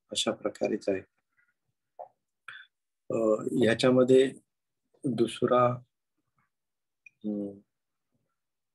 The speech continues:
दुसरा भाग म्हणजे हे तर झालं आपण भंतेंना दान देतोय किंवा संघाला दान देतोय. पण आपण जे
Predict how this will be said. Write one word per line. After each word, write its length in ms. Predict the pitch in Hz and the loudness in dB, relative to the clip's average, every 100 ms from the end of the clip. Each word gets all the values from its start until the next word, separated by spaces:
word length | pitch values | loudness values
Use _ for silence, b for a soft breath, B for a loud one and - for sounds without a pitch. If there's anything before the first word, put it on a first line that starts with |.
| _ - | _ -10
दुसरा 720 | 101 98 - - 107 104 104 - _ _ _ _ _ _ _ | -6 -4 -4 0 0 0 -8 -14 _ _ _ _ _ _ _
भाग 260 | 95 101 110 107 | -4 0 0 0
म्हणजे 360 | 107 107 117 113 - _ _ _ _ _ _ _ _ _ _ _ _ _ - | -2 0 0 -2 -6 _ _ _ _ _ _ _ _ _ _ _ _ _ -4
हे 100 | 113 | -2
तर 140 | 113 110 | 2 2
झालं 260 | 104 104 | 2 2
आपण 340 | 104 - 110 - _ 101 | 0 -2 -10 -10 _ -6
भंतेंना 600 | 101 98 - 107 104 101 | -4 -4 -4 -4 -2 -4
दान 240 | 98 98 | -4 -8
देतोय 400 | 95 98 - 98 | -10 -12 -8 -8
किंवा 320 | - - 101 | -8 -14 -12
संघाला 480 | - 107 92 98 101 | -6 -4 -4 -4 -4
दान 240 | 95 98 | -4 -12
देतोय. 340 | 98 95 - - _ b b b b b b _ _ - | -12 -18 -18 -20 _ b b b b b b _ _ 0
पण 220 | 120 - - _ _ _ _ - _ _ _ - | 2 0 -6 _ _ _ _ -20 _ _ _ -4
आपण 440 | 120 - 131 131 | -4 0 0 0
जे 240 | 123 123 | 2 2